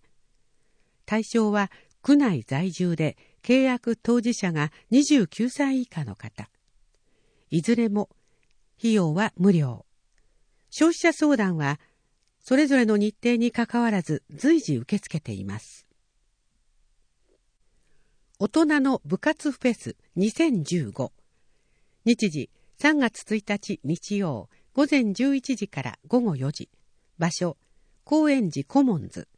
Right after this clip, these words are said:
高円寺南三の六十六の三。忙しく働きながらも、こんなことがやりたい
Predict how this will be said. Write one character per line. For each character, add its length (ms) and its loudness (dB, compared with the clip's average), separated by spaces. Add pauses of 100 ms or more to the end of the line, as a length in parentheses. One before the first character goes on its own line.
(500)
高 240 4
円 180 0
寺 160 -4
南 440 -2 (120)
三 300 0
の 120 2
六 260 0
十 240 -2
六 240 -4
の 120 -6
三。 400 -10 (1300)
忙 360 4
し 100 -12
く 100 -2
働 400 -2
き 80 0
な 140 2
が 100 0
ら 100 0
も、 220 -2 (340)
こ 160 2
ん 60 2
な 100 2
こ 140 -2
と 140 2
が 80 0
や 160 -2
り 100 -8
た 160 -4
い 140 -8